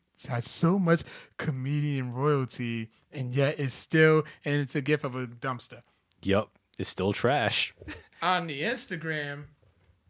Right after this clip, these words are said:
Speaker 1: Oh, man. Let's see.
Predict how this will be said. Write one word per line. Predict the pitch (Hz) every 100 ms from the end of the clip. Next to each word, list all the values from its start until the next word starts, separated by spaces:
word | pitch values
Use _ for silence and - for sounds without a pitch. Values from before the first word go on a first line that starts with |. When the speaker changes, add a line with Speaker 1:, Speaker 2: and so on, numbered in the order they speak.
| _ _ _ _ _ _ _ _ _ _ _ _ _ _ _ _ _ _ _ _ _ - _ 87 _
Speaker 1:
Oh, | -
man. | - _ _ 50 - - _ _ _ _ _ _ _ _ _ _ _ _ 87 _ - _ -
Let's | 143 139
see. | - 131 113